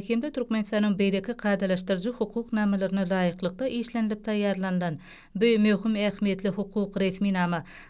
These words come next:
garaşsyz, bitarap Türkmenistanyň hereket edýän kanunçylyk ulgamynyň üstüni ýetirip.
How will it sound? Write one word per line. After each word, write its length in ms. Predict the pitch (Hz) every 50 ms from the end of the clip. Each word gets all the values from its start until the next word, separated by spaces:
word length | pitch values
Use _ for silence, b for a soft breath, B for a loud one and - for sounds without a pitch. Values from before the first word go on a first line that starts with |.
| B
garaşsyz, 460 | - 202 190 185 190 185 185 294 294 262
bitarap 360 | 269 262 - 262 254 247 247
Türkmenistanyň 600 | 247 247 240 233 233 220 226 - 220 214 214 208 -
hereket 300 | 233 220 208 214 214 208
edýän 320 | 208 202 202 208 226 254
kanunçylyk 600 | 247 - 226 214 214 196 196 190 - 208 208 202 -
ulgamynyň 440 | 214 202 196 202 190 190 208 214 -
üstüni 400 | 190 190 - - 185 190 247 262
ýetirip. 320 | 220 - - 190 185 180